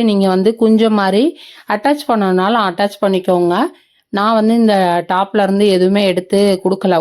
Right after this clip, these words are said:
ஒவ்வொருத்தவங்க பார்டர் மாதிரி எடுத்து கொடுத்தீங்கன்னா அதுக்கு மட்டும் போடுவீங்க அப்படின்னா அது நல்ல மேட்சா இருக்கும். அந்த மாதிரி ட்ரை பண்ணி பாருங்க. இப்ப நான் மூணு பகுதியும் சுத்தி அடிச்சுக்கிட்டேன். ஒரு பக்கம் நம்மளுக்கு கரக்கோடா இருக்கு, அதனால அதுல அடிக்க தேவையில்ல.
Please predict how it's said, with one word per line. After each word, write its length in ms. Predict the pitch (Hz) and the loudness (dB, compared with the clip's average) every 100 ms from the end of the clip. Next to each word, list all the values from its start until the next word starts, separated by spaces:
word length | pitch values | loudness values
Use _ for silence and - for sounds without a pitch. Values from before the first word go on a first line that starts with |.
| 180 | 2
ஒவ்வொருத்தவங்க 460 | 185 190 196 220 196 | 0 0 0 0 0
பார்டர் 380 | 185 190 202 196 | -2 0 -2 0
மாதிரி 160 | 208 | 0
எடுத்து 280 | 190 185 - | 0 -2 -4
கொடுத்தீங்கன்னா 520 | 185 185 196 185 185 294 - _ _ - | -4 -4 -2 0 0 -2 -6 _ _ -8
அதுக்கு 300 | 175 196 202 | -4 -4 -2
மட்டும் 280 | 196 190 262 | -4 -2 0
போடுவீங்க 380 | 220 208 202 202 | 2 2 0 0
அப்படின்னா 360 | 208 180 180 254 | 0 0 0 0
அது 140 | 240 | 0
நல்ல 300 | 180 170 185 | -2 -2 -2
மேட்சா 400 | 196 180 180 - 196 | -2 -2 -4 -2 -2
இருக்கும். 340 | 175 - 269 | -2 0 0
அந்த 160 | 269 190 | 2 0
மாதிரி 220 | 180 185 | 0 -2
ட்ரை 200 | 180 170 165 | 0 -2 0
பண்ணி 180 | 175 | -2
பாருங்க. 480 | 175 165 170 170 170 226 320 _ _ _ _ _ _ - | 0 -2 0 0 0 -2 -6 _ _ _ _ _ _ -8
இப்ப 320 | 226 - 339 | -8 -2 -2
நான் 200 | 311 220 | 0 0
மூணு 260 | 208 247 262 | 2 2 2
பகுதியும் 580 | 226 202 208 185 214 392 | 0 0 -2 0 0 0
சுத்தி 460 | - 214 214 - 269 | -2 -6 -6 -4 0
அடிச்சுக்கிட்டேன். 640 | 247 185 196 214 185 170 - _ _ - | 0 0 -2 -4 -2 -4 -6 _ _ 0
ஒரு 180 | 233 285 | 0 0
பக்கம் 320 | 240 277 294 | -2 0 0
நம்மளுக்கு 320 | 220 185 185 | 0 -2 -2
கரக்கோடா 460 | 185 190 214 202 190 | -2 0 0 2 2
இருக்கு, 280 | 170 165 170 - | 0 -2 -6 -6
அதனால 380 | 190 175 170 180 | -8 -4 -2 0
அதுல 260 | 196 175 170 | 0 0 0
அடிக்க 300 | 165 170 185 | -2 -2 -2
தேவையில்ல. 520 | 185 175 175 165 165 | 0 0 2 2 0